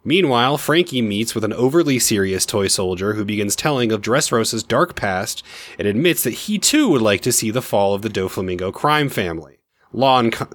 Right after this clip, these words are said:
company head to Greenbit and discover a crashed marine vessel as well as a colony of tiny kleptomaniacs. Oh, and did I mention that Sanji decided to fuck off entirely because a woman gave him a slight bit of attention for once?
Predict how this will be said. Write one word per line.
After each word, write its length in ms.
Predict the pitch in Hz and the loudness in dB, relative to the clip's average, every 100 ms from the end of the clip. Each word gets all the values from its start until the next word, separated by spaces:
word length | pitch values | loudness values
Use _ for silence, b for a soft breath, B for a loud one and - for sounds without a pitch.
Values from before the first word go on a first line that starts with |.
| - | -6
company 400 | 113 107 135 151 | -4 -2 2 2
head 200 | 123 107 | 2 0
to 220 | 110 101 | 0 -4
Greenbit 680 | 87 101 196 175 104 90 120 - | -2 2 2 2 0 -2 -2 -6
and 140 | 101 | -8
discover 440 | 95 - 110 104 | -6 -2 -2 0
a 160 | 98 92 | -2 -4
crashed 500 | - - 147 160 - | -4 -2 0 -2 -2
marine 360 | 123 135 196 151 | 0 2 2 2
vessel 440 | 95 90 107 107 | 0 0 -2 -2
as 180 | 101 95 | -4 -2
well 160 | 113 | 0
as 120 | 113 101 | 0 0
a 80 | |
colony 500 | 92 - 139 160 156 | -4 -4 -2 0 2
of 120 | 117 92 | 0 -2
tiny 340 | - 175 185 | 2 4 4
kleptomaniacs. 1120 | 175 165 147 156 156 160 101 78 - - - - _ _ _ _ | 0 -2 2 4 4 4 0 -4 -12 -10 -10 -10 _ _ _ _
Oh, 160 | 147 117 | 0 0
and 100 | 110 | 2
did 80 | 131 | 2
I 100 | 156 | 2
mention 300 | 196 220 247 | 2 0 0
that 80 | 170 | 0
Sanji 400 | - 120 127 139 | 0 0 -2 -2
decided 360 | 131 139 127 | -2 0 0
to 100 | 117 | 0
fuck 300 | 98 - 117 | -2 -2 0
off 220 | 117 117 113 | 2 0 -2
entirely 600 | 98 104 98 113 117 120 | -6 -4 0 0 2 2
because 260 | 110 113 | 0 -2
a 40 | 101 | -2
woman 320 | 92 101 110 | -2 0 0
gave 200 | 107 104 | 0 -2
him 120 | 110 | -2
a 100 | 101 | -4
slight 540 | 90 - 107 104 113 107 | 0 -2 0 0 0 0
bit 140 | 104 | -2
of 80 | 107 | -2
attention 500 | 101 101 98 120 120 | -2 -4 -2 -4 -4
for 120 | 131 | -2
once? 480 | 139 139 147 - - | -2 -2 -4 -6 -8